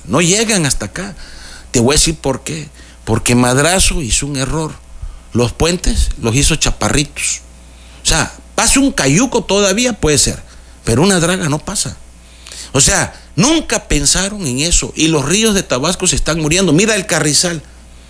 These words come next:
Y te voy a demostrar cómo s-, van a sacar el agua del Carrizal para atravesar toda la ciudad, para llevarla a la planta potabilizadora.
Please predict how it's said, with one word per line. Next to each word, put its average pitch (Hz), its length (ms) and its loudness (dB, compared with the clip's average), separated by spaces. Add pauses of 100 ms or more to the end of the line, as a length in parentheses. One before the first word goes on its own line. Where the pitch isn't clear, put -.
(540)
Y 139 120 0
te 135 120 0
voy 185 240 2
a 233 80 0
demostrar 196 500 -2
cómo 180 220 -6
s-, - 340 -2
van 151 200 0
a 175 40 0
sacar 139 380 0
el 143 120 0
agua 120 260 2
del 139 160 0
Carrizal 147 600 0 (380)
para 139 240 2
atravesar 135 600 2
toda 156 400 0
la 160 120 -4
ciudad, 165 520 -2
para 123 160 -4
llevarla 117 360 -2
a 131 40 0
la 123 180 0
planta 139 420 -4
potabilizadora. 131 960 -4